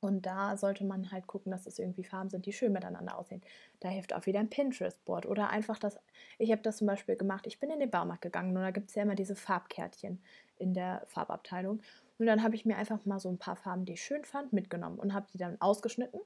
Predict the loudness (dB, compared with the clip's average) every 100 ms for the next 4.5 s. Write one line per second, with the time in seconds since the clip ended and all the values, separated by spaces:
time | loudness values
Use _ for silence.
0 | _ _ _ _ _ _ _ _ _ 2
1 | 2 4 4 4 4 6 8 8 6 2
2 | -2 -4 -6 -8 -2 0 4 6 6 4
3 | 4 4 4 4 2 2 -2 -2 0 -2
4 | -2 -4 -4 -4